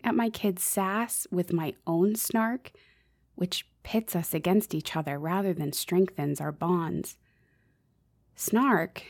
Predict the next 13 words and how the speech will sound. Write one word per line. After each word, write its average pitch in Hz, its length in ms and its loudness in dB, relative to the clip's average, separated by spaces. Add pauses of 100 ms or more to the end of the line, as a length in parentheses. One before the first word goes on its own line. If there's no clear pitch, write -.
(140)
and 170 160 4
bitterness 180 640 4 (400)
leave 196 260 4
no 202 180 8
room 196 460 6
for 165 180 -2
love 151 300 -2
to - 140 -4
flourish 156 640 -2 (520)
or 190 140 4
be 180 160 2
poured 180 540 0
out 170 320 -2